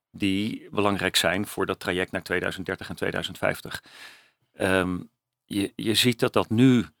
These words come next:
eh, door moedige mensen binnen het bedrijf worden beslissingen genomen om toch vooruit te lopen. Neem bijvoorbeeld de laadinfrastructuur. Wij bouwen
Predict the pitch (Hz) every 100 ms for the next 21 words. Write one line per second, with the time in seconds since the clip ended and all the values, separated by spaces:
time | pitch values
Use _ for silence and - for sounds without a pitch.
0 | _ _ _ _ _ 98 92 90 87 -
1 | 90 90 107 165 139 - 101 101 90 -
2 | 92 123 101 95 104 104 113 92 - 110
3 | 95 101 127 - 98 - 101 98 90 95
4 | 104 - 101 - 98 90 113 - 120 127
5 | 131 117 104 92 92 87 90 92 107 139
6 | 78 - 120 - 117 123 131 107 95 104
7 | 92